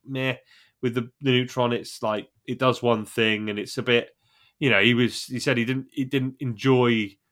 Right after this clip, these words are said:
the sort of way it shuts down and just shuts the opponent off. Like,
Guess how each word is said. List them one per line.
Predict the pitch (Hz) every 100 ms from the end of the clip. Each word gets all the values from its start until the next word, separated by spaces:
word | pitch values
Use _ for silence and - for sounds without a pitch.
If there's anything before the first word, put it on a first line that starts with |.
| _ -
the | 117
sort | 160 127 120
of | - - _ _ _ _ _
way | 139 123 120 117
it | -
shuts | - 135 - -
down | - 123 131
and | 120 107
just | 113 -
shuts | - 135 - - - _ _
the | 120
opponent | - 127 113 110 - -
off. | 120 165 - - _
Like, | 113 104 -